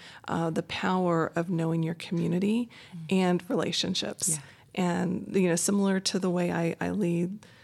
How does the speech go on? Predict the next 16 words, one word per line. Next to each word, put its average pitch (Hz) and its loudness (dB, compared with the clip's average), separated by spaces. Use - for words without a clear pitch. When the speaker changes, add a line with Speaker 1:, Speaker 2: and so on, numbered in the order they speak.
Speaker 1:
the 170 0
organization 180 0
through 170 0
a 175 2
relational 180 -2
model, 160 -2
having 185 0
those, 170 2
uh, - -4
relationships 180 0
that - -8
you 180 -4
build 185 2
upon 170 0
Speaker 2:
Mm-hmm. - -8
Speaker 1:
and 175 -2